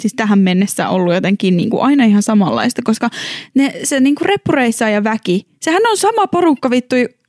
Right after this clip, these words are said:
Speaker 1: ihan
Speaker 2: paikassa.
Speaker 1: joka paikassa.
Speaker 2: Joo, joo, joo, niin
Speaker 1: Ne on
Speaker 2: on.
Speaker 1: samat ihmiset, siis
Speaker 2: Joo.
Speaker 1: ei oikeesti samat ihmiset, mutta niinku ihan sama massa.
Speaker 2: Niin, niin, niin.
Speaker 1: Niin se on ihan sama peria-, periaatteessa, minne menee.
Speaker 2: Niin,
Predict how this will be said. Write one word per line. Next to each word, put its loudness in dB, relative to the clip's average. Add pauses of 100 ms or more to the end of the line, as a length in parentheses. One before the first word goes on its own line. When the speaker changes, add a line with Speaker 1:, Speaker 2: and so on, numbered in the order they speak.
(100)
Speaker 1:
ihan 0
Speaker 2:
paikassa. 0
Speaker 1:
joka 0
paikassa. 0
Speaker 2:
Joo, 2
joo, 2
joo, 0
niin -2
Speaker 1:
Ne 0
on 0
Speaker 2:
on. -2
Speaker 1:
samat -2
ihmiset, 0
siis 0
Speaker 2:
Joo. 0
Speaker 1:
ei 2
oikeesti -2 (100)
samat 2
ihmiset, 2
mutta 0
niinku 2
ihan 4
sama 0
massa. 0
Speaker 2:
Niin, 0
niin, 2
niin. 0
Speaker 1:
Niin 2
se 2
on 2
ihan 2
sama 2
peria-, -2 (140)
periaatteessa, 0
minne 2
menee. 2
Speaker 2:
Niin, 2